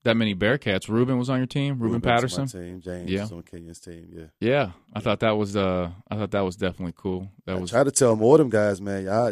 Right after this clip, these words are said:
Speaker 2: a lot of, they didn't wanna show up for the draft. They didn't know how real it was gonna be.
Speaker 1: Like, I thought Max Seal, Jason Max Seal would, would jump in
Speaker 2: I
Speaker 1: it.
Speaker 2: would think it'd be great.
Speaker 1: 'Cause he was over in Japan.
Speaker 2: Right.
Speaker 1: Um, you know, I, I, I don't, I don't know. Do they have a rule that you can only have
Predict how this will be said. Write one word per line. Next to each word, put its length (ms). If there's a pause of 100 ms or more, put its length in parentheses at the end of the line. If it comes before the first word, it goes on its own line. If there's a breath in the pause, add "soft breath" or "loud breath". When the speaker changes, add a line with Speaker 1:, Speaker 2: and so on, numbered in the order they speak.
(120)
Speaker 2:
a 60
lot 200
of, 120
they 100
didn't 180
wanna 160
show 260
up 140
for 140
the 100
draft. 300
They 80
didn't 180
know 140
how 120
real 260
it 80
was 100
gonna 180
be. 260 (400 loud breath)
Speaker 1:
Like, 100
I 40
thought 240
Max 300
Seal, 460 (800)
Jason 300
Max 180
Seal 260
would, 200
would 140
jump 280
in 80
Speaker 2:
I 80
Speaker 1:
it. 40
Speaker 2:
would 120
think 180
it'd 160
be 100
great. 340
Speaker 1:
'Cause 140
he 120
was 180
over 240
in 100
Japan. 640 (260)
Speaker 2:
Right. 240 (200)
Speaker 1:
Um, 600 (360)
you 140
know, 160 (120)
I, 60 (180)
I, 160
I 100
don't, 200
I 60
don't 100
know. 80
Do 80
they 100
have 100
a 80
rule 380
that 200
you 60
can 100
only 140
have 440